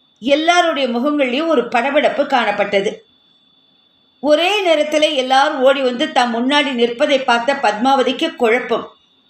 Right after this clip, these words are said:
"என்ன பத்மா, எங்க போயிட்டு வர? நீ எப்ப வருவேன்னு நாங்கெல்லாம் உனக்காக காத்துட்டு இருக்கோம்"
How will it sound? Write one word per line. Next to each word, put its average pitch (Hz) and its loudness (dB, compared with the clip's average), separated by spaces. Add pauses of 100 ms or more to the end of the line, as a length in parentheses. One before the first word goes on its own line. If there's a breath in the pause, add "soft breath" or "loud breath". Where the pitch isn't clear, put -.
(320)
"என்ன 262 0
பத்மா, 233 0 (340)
எங்க 262 0
போயிட்டு 320 0
வர? 240 0 (220 loud breath)
நீ 294 2
எப்ப 269 2
வருவேன்னு 254 2
நாங்கெல்லாம் 233 0
உனக்காக 240 -2
காத்துட்டு 254 0
இருக்கோம்" 233 0